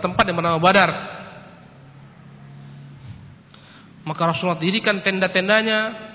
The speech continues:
dia siapkan pasukannya menanti kedatangan siapa? Orang-orang Quraisy. Subhanallah. Adapun Abu Sufyan, kita kembali sekarang berbicara tentang bagaimana persiapan orang-orang Quraisy.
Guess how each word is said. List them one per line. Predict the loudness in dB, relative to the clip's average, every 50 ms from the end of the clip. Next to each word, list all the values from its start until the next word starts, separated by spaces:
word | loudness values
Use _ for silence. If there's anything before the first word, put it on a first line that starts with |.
| -12 -8
dia | -8 -8
siapkan | -6 -4 -4 -4 -2 -2 -4 -4
pasukannya | -2 -4 -4 -4 -2 -2 -2 0 0 0 0
menanti | 0 0 0 0 2 2 2 2 0 0 -4 -4 -4 -4 -2
kedatangan | -2 0 0 0 2 2 2 2 0 0 0
siapa? | 0 4 4 4 2 2 -2 -8 -14 -14 -16 -18 -18 -18 -18 -14 -10
Orang-orang | -6 -4 -2 -2 -2 -2 -2 -2 -2 -4
Quraisy. | -6 -6 -6 -4 -4 -6 -6 -8 -10 -12 -12 -12 -14 -14 -16 -20 -20 -20 -20 -12 -8
Subhanallah. | -6 -4 -4 -4 -4 -4 -6 -6 -8 -10 -10 -12 -16 -18 -18 -20 -20 -20 -20 -20 -20 -20 -20 -20 -10 0 2
Adapun | 2 4 4 4 4 2 0 -2 -2 -2 -6 -10 -14 -16 -8 0
Abu | 2 2 4 4 2
Sufyan, | 2 2 0 2 2 4 4 4 2 -2 -6 -12 -14 -16 -18 -18 -12
kita | -6 -6 -6 -4
kembali | -4 -2 0 0 0 0
sekarang | -2 -2 -2 0 0 0 -2 -4 -6 -10 -14 -16 -18 -20 -20 -20 -12 -8
berbicara | -8 -6 -4 0 2 4 4 4
tentang | 2 0 -2 0 -2 -2 -2 -2 -6 -12 -16 -18 -20 -20 -20 -20 -20 -20 -14 -10
bagaimana | -6 -4 -2 0 0 2 2 0
persiapan | -2 -4 -6 -4 -2 -2 -2 0 -2 -4
orang-orang | -4 -4 -2 -2 0 2 2 0 0 -2 -6 -12 -14 -16 -18 -12 -10 -6
Quraisy. | -4 -4 -4 -4 -6 -6 -8 -10 -12 -14